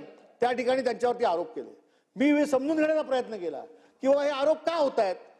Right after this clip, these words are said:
की इतका चांगला अधिकारी जो आहे त्या अधिकाऱ्याबाबत बदलीचे आरोप का होत आहेत, आणि त्यानंतर मी माहिती घेण्याचा प्रयत्न केला.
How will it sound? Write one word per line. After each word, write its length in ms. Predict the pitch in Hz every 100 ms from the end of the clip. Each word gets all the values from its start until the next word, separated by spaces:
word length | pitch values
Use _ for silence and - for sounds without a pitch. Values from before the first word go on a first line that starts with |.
| _ _ -
की 100 | 254
इतका 260 | 240 - 302
चांगला 340 | 285 262 285
अधिकारी 400 | 254 240 269 269
जो 120 | 262 247
आहे 320 | 196 180 165 - - - -
त्या 140 | 254
अधिकाऱ्याबाबत 720 | 254 247 262 285 277 269 294 214
बदलीचे 380 | 233 247 285
आरोप 260 | 277 302 320
का 80 | 359
होत 260 | 330 269 226
आहेत, 160 | 190 - - - _
आणि 120 | 233 226
त्यानंतर 640 | 269 311 311 254 320 311 226 - _ -
मी 80 | 254
माहिती 340 | 220 220 302
घेण्याचा 260 | 262 277 277
प्रयत्न 360 | 254 226 226
केला. 300 | 190 160 156